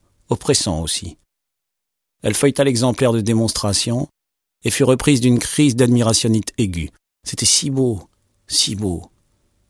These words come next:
Une bonne heure et un torticolis plus tard, elle finit par lever le nez et regarda le prix. Aïe, cinquante-neuf euros. Non, ce n'était pas raisonnable. Le mois prochain peut-être. Pour elle, elle avait déjà une autre idée.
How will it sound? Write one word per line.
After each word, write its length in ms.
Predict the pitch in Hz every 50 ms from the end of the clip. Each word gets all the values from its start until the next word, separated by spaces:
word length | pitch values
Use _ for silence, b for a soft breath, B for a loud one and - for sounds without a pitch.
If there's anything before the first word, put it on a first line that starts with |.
| _ _ _
Une 160 | - 113 110
bonne 220 | 101 110 123 131 139
heure 200 | 143 143 123 117
et 40 | 117
un 100 | 107 101
torticolis 540 | - 117 - - 127 - - 123 117 117
plus 180 | 107 - 120 113
tard, 240 | - - 170 165 156
elle 100 | 131 113
finit 240 | - - 127 127 127
par 160 | - 127 123
lever 240 | 120 113 110 117 113
le 100 | 107 110
nez 280 | 113 127 139 - - -
et 60 | 120
regarda 380 | 113 123 117 123 110 107 104
le 80 | 101 98
prix. 320 | - - - 78 78 - _ _ _ _ _ _ _ _ _ _ _ _ _
Aïe, 300 | - 107 92 78 85 - -
cinquante-neuf 580 | - - 127 110 - 110 - - 95 - -
euros. 240 | 95 76 82 - - - _ _ _ _ _ _ _
Non, 200 | - 87 78 71 - _ _ _ _ _ _ _ _ _ _ _ _ -
ce 80 | - 110
n'était 200 | 104 90 95 92
pas 100 | - 92
raisonnable. 400 | 82 78 73 73 71 65 67 - _ _ _ _ _ _ _ _ _ _ _ _ _ _ _
Le 80 | - 107
mois 160 | 113 120 113
prochain 320 | - - - - - 104
peut-être. 420 | 95 - 98 - - - - - - _ _ _ _ _ _ _ _ _ _ _ _
Pour 180 | - 120 104 95
elle, 180 | 90 76 - - _ _ _ _ _ _ _ _ -
elle 160 | - 107 104
avait 380 | 104 107 107 104 104 98 95 - _ _ _ _ _ _ -
déjà 260 | 113 113 107 113 110
une 120 | 104 104 101
autre 140 | 95 -
idée. 300 | 107 98 80 76 78 -